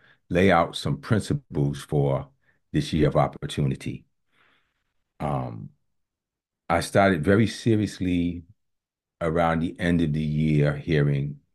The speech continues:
some words about what the future holds for us and what the future holds for us individually and as a people that are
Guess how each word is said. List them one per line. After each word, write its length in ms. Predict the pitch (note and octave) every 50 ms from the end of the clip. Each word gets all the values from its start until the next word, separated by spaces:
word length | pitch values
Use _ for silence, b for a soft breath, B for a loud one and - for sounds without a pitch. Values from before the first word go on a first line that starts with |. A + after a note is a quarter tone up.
| _ _ _
some 220 | - - C#2+ C#2 C#2+
words 360 | D2+ D2 D2 C#2+ C#2 - C2+
about 440 | C2 C2+ C#2 C2+ C2+ C2+ - - _ _ _ _ _ _ -
what 240 | C#2+ D2 C2+ - -
the 80 | D2+
future 380 | D2 - - E2 D#2+ - - D2
holds 320 | - F2+ E2 D#2+ E2 -
for 240 | - - D2 C#2 -
us 360 | - - - - - - - _ _ _ _ _ _ _ _ _ _ _ _ _ _ _ _ _ _ _ -
and 280 | E2 D#2 D2 D2 D2 D2
what 160 | D2 C#2 -
the 100 | D#2 D2
future 320 | - - E2 D2 - D#2+
holds 260 | D#2 E2 D2+ D2+ -
for 120 | - D2+ C#2
us 180 | C#2 - -
individually 680 | - E2+ C#2+ C#2 C#2 E2+ E2 E2+ E2+ D#2 D2+ D2+ C#2+ D2
and 120 | D2 D2 C#2
as 220 | C#2 C#2 C2+ -
a 40 | D2
people 520 | - - D2+ C2+ C#2 - D2 C2+ - - _ _ _ _ -
that 340 | - - C#2 C2+ C#2 - _ _ _ _ _ -
are 360 | C#2 C2 C2 C#2 B1+ -